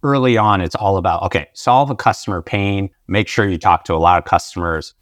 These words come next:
and figure, like, is there something real there? Is there a real pain that you can solve? If there is,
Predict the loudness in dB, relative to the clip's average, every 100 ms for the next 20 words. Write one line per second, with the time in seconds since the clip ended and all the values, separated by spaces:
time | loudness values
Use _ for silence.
0 | _ -6 -6 0 0 0 -2 -2 -4 0
1 | 0 2 0 0 -2 -2 -2 -2 -2 -2
2 | -4 -4 -4 -4 -2 -2 -2 -4 -4 -2
3 | -4 -6 -4 -2 0 -2 -2 -6 -6 -6
4 | -12 -4 -2 0 -2 2 0 0 -4 -8
5 | -12